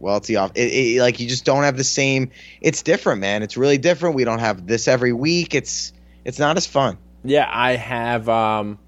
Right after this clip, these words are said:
Speaker 2: you know, like, obviously we have the new baby, so we have a lot going on.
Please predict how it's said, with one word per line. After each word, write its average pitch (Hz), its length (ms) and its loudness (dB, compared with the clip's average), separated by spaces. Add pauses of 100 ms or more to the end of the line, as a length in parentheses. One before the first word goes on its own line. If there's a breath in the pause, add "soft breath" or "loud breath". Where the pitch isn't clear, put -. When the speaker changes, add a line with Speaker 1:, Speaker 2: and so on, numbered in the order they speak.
(120)
Speaker 2:
you 156 100 0
know, 165 60 4
like, 147 160 4
obviously 135 680 2
we 120 180 0
have 110 120 0
the 110 80 -6
new 101 120 -6
baby, 139 460 2
so 117 160 -8
we 113 60 0
have 104 80 -4
a 110 60 -2
lot 117 220 2
going 104 240 -2
on. 117 440 2